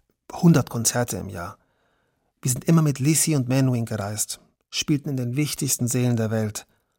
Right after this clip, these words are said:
Kammermusik, Solokonzerte. Die Besten von uns konnten Solisten werden. Es war toll, aber,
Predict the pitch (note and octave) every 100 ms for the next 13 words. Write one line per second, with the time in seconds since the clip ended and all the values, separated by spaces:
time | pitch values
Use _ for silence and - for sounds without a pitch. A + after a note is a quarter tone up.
0 | _ _ - C3+ A#2+ B2 A#2+ B2 B2 -
1 | - _ _ _ _ _ - D3 B2 B2
2 | A#2+ A#2+ A2 A#2 A2+ - _ _ _ -
3 | - - C3+ - C#3+ C#3+ D3 - C3+ B2
4 | A#2+ A2+ A2+ C2+ E2 C2+ - A#2 _ _
5 | _ _ _ _ _ _ _ _ _ -
6 | - C#3 D#3+ D#3+ G#2+ A#2